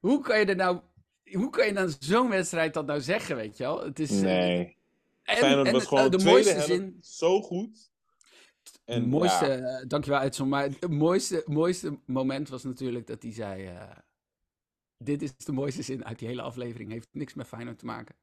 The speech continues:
Speaker 1: had het over Tanane. Kunnen we niet iedere week gewoon een momentje van Tanane doen? Want ik ga natuurlijk niet een wedstrijd als R K C N E C kijken.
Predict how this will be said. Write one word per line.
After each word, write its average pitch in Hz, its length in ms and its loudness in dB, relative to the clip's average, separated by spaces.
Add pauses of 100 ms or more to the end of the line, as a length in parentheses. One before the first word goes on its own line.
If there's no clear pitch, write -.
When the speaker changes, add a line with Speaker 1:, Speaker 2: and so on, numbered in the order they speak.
Speaker 1:
had 127 160 -12
het - 140 -16
over 123 180 -14
Tanane. 117 440 -10 (1300)
Kunnen 160 220 0
we 160 60 2
niet 156 180 2
iedere 151 340 -4
week 139 200 -2
gewoon 143 180 -6
een 131 60 -2
momentje 131 340 -4
van 123 120 -8
Tanane 123 380 -6
doen? 127 300 -10
Want 127 140 -8
ik 135 120 -8
ga 143 100 -6
natuurlijk 131 380 -6
niet 131 220 -6
een 131 80 -4
wedstrijd 127 420 -8
als 123 160 -12
R 123 120 -8
K 127 100 -12
C 117 100 -12
N 123 340 -8
E 123 80 -6
C 131 320 -10
kijken. 107 440 -10